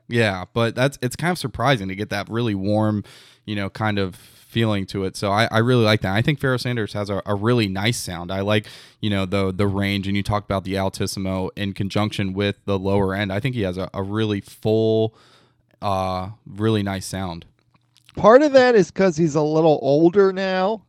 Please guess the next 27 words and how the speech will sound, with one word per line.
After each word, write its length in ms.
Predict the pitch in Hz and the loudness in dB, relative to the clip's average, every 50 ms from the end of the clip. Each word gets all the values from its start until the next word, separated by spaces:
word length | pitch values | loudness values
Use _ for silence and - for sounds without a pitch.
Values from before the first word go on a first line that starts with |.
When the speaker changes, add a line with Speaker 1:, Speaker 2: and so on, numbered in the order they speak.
| _ | _
Speaker 2:
You 180 | - - 147 147 | -8 -6 -4 -2
know, 300 | 143 143 147 143 139 147 | 0 0 0 2 0 0
he's, 260 | 147 139 - - - - | -2 -4 -8 -12 -14 -10
he's, 360 | 143 135 139 127 - - - _ _ _ _ _ _ _ _ _ _ - - - - - - | -8 -8 -8 -8 -10 -16 -20 _ _ _ _ _ _ _ _ _ _ -20 -20 -20 -20 -14 -10
I 120 | - 135 | -8 -6
don't 180 | 131 131 131 131 | -4 -4 -4 -2
know 140 | 127 139 147 | -2 -2 -2
how 160 | 139 135 135 | -2 -2 0
old, 300 | 139 135 135 139 139 131 | 2 2 2 2 2 0
but 200 | - 135 135 - - _ _ _ _ _ | 0 0 -2 -2 -4 _ _ _ _ _
on 200 | - - 139 139 | -6 -4 -4 -2
this 200 | 139 135 131 - | -2 -4 -4 -4
record, 380 | - 156 147 - - 139 139 123 | -2 -2 -2 -2 -2 -2 -4 -2
but 180 | - 131 117 117 - _ | -2 -4 -4 -4 -8 _
he's, 280 | _ - 139 131 - - - | _ -6 -6 -6 -6 -8 -10
he's 180 | - 127 - | -10 -8 -8
aging. 500 | - 127 135 156 147 135 - 151 147 147 - - - - - - | -2 2 4 4 4 6 4 2 2 0 -4 -14 -20 -20 -12 -4
And 160 | - 151 151 151 | 0 2 4 6
as 360 | 151 156 156 131 - - - _ | 6 6 6 4 2 -4 -14 _
sax 380 | - - 175 175 175 175 - - | 0 4 4 6 6 4 2 -2
players 480 | - 180 170 160 156 151 143 135 - - - | 0 2 6 6 8 6 6 4 2 -4 -4
age, 540 | 135 139 143 147 143 139 135 120 - - - _ _ _ _ _ _ _ _ - | 0 0 2 2 2 2 0 -2 -6 -14 -16 _ _ _ _ _ _ _ _ -4
um, 460 | 139 135 135 131 131 127 127 127 120 - _ _ _ _ _ _ - | 0 2 2 4 4 2 0 -2 -6 -16 _ _ _ _ _ _ 0
they 180 | 139 143 143 | 2 2 2
tend 460 | - - - - 156 160 160 160 156 | 0 -2 -4 -2 -2 -2 -2 -4 -6
to 540 | - - 156 147 143 143 139 139 139 135 127 - _ _ _ _ _ _ _ _ _ _ _ | -4 0 4 4 6 6 6 4 4 2 0 -4 _ _ _ _ _ _ _ _ _ _ _
lose 640 | - 123 139 151 156 160 156 156 156 143 123 - - | -2 2 4 6 8 8 8 8 6 4 2 -2 -10